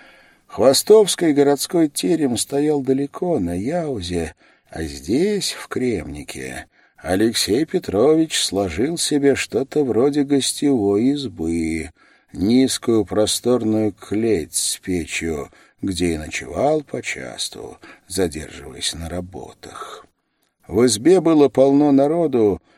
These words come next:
и за перегородку к боярину они пробирались поза столами — сквозь толпу сумерничающих кметей, иные из которых уже укладывались спать по лавкам и на полу.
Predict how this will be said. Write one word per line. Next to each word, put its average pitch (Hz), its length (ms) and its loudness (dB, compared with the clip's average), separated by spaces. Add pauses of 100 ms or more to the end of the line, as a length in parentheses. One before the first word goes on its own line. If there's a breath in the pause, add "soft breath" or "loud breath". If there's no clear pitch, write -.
(120)
и 95 140 -2
за 127 120 2
перегородку 131 800 2
к 107 100 -4
боярину 123 580 2
они 120 200 2
пробирались 120 760 0
поза 120 300 -4
столами — 127 880 -2 (300 soft breath)
сквозь 113 460 0
толпу 110 400 2
сумерничающих 110 1120 0
кметей, 104 800 -2 (260 soft breath)
иные 101 480 0
из 101 120 -6
которых 101 500 -2
уже 95 180 -4
укладывались 95 760 -2
спать - 560 -4
по 78 100 -16
лавкам 85 640 -6
и - 20 -4
на 85 140 -4
полу. 85 600 -8